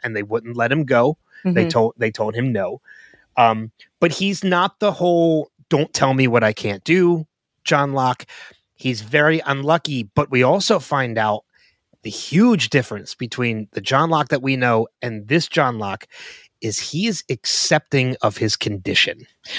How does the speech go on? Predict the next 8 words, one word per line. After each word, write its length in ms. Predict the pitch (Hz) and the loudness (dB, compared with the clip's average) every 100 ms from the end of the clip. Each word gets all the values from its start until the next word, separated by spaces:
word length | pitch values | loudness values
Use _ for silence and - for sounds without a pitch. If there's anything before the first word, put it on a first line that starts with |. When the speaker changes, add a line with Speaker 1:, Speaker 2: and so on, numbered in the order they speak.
| - | -4
Speaker 2:
Well, 140 | 285 277 | 0 0
he 280 | 285 269 | 2 2
finally 720 | 254 - 269 311 285 226 175 143 | 0 0 0 2 2 2 0 0
accepts 540 | 180 - 170 - - | -2 0 -2 -2 -4
it 180 | 120 - | -4 -4
when 400 | - 190 196 180 180 | -4 0 2 2 -2
he 200 | - 208 | -4 -6
talks. 600 | - - 202 - - - | -4 0 2 0 -4 -8